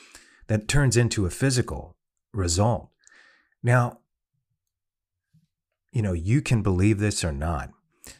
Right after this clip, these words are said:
but it has been proven that governments around the world and the U S government have experimented with things like this. Of course they would want to weaponize some kind of psychic ability.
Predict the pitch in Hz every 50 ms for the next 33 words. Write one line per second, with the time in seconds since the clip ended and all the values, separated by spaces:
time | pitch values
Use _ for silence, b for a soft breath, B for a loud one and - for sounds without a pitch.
0 | B B _ - 95 110 123 131 135 160 151 - - _ - 123 131 139 139 127
1 | - - 117 120 139 123 98 64 - - - _ _ _ _ _ _ _ - 87
2 | 82 82 95 104 107 107 113 110 110 107 - - 95 95 95 98 95 92 90 90
3 | 98 92 80 76 76 76 76 - - 82 87 98 110 110 107 101 104 104 104 104
4 | 104 98 - - - 71 - 67 65 65 - - _ _ b b b b b b
5 | b b b b b _ _ _ _ _ _ _ _ - - 80 85 - - -
6 | 113 104 98 87 78 71 - - 67 - 76 - - - 71 67 - - 71 67
7 | - - - 67 - - - - - - _ _ _ _ _ _ _ _ - 127
8 | 127 - - - - 190 175 147 - - 95 80 73 76 73 73 78 76 73 69
9 | 69 76 73 69 - 69 67 - - - - - - - - - - _ _ -
10 | - - 117 104 95 - 98 92 80 73 - - - - 85 82 - - - -
11 | 76 - - 78 71 67 69 76 - _